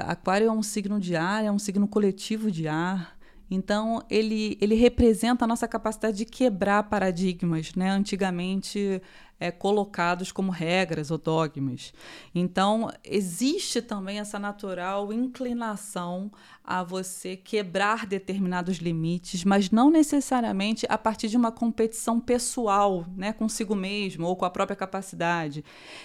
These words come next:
Existe uma necessidade de você abrir a expressão independente de um parâmetro já existente. Então, nesse ponto, é uma liberdade mais etérea. Será que eu consigo falar isso? Será que isso é claro?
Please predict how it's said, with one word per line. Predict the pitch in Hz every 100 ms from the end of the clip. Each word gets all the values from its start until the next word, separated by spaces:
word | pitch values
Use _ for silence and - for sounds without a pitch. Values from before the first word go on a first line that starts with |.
| -
Existe | 175 202 -
uma | 240
necessidade | 220 226 220 220 214 214
de | 208
você | 214 220 214 214 214 214 -
abrir | 220 190 175 233 285 320
a | 208
expressão | 196 - - 190 175 - 156 147 170 214 - _
independente | - 254 302 320 320 311 277 208 196 220 202
de |
um | 240
parâmetro | 240 226 208 214 214
já | 220 208
existente. | 208 220 - 175 160 160 170
Então, | 170 202 214 - -
nesse | 220 262 269
ponto, | - 233 285 302 277 180
é | 208
uma | 233
liberdade | 247 247 226 226 202 214 226 226
mais | 220 - 220
etérea. | 220 220 220 247 285 202
Será | 180 196 208
que |
eu | 208
consigo | 196 185 190
falar | - 165 170
isso? | 196 240 240 165 156 160
Será | - 180
que | 202 -
isso | 180 170 - -
é |
claro? | 160 - 214 208 170 165